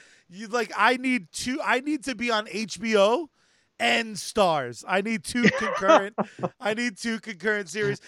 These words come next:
Speaker 2: I
Speaker 1: But
Speaker 2: need the t-, I need the deal for, um, The Dark Tower that Opie was supposed to get, where, like,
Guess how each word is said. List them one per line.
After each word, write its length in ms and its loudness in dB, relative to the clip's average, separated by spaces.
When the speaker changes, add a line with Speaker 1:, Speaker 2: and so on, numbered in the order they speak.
Speaker 2:
I 200 8
Speaker 1:
But 80 -6
Speaker 2:
need 180 0
the 180 -4
t-, 200 4
I 200 0
need 160 -2
the 100 0
deal 560 6
for, 480 6
um, 420 4
The 100 0
Dark 300 8
Tower 640 4
that 240 6
Opie 340 6
was 240 4
supposed 560 4
to 80 2
get, 400 6
where, 220 10
like, 180 6